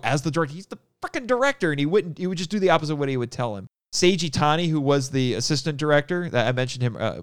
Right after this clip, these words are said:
without his name earlier, he called him a hoodlum turned actor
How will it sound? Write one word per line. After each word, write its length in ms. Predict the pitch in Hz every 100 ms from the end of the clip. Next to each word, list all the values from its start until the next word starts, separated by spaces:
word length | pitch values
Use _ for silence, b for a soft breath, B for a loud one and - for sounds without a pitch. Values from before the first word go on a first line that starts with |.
| 131 _
without 260 | 123 120 120
his 120 | 113
name 220 | 113 120
earlier, 440 | - 120 135 151 156 B B
he 100 | -
called 260 | 175 214 240
him 80 | 185
a 160 | 143 - -
hoodlum 500 | - 320 294 302 302 285
turned 440 | - - 214 214 202 -
actor 560 | 170 185 - 127 87